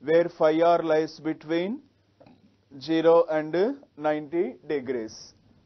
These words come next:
R L load. So what you mention? I R lags V R by phi r.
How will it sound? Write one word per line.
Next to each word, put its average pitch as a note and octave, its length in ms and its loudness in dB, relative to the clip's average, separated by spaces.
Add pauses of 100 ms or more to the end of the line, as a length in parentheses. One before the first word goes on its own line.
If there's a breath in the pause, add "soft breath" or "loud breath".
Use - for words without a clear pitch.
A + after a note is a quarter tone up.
(180)
R D3+ 240 4
L D#3+ 100 0
load. B2+ 320 -4 (140)
So D3 180 -2
what D3+ 300 2
you E3 80 0
mention? E3+ 680 -6 (1040)
I D3 260 0
R D#3+ 300 2
lags D3+ 560 -2 (100)
V C#3 300 -6
R D#3 340 0 (760)
by D3+ 420 0 (380)
phi C#3 260 0
r. G2+ 200 -4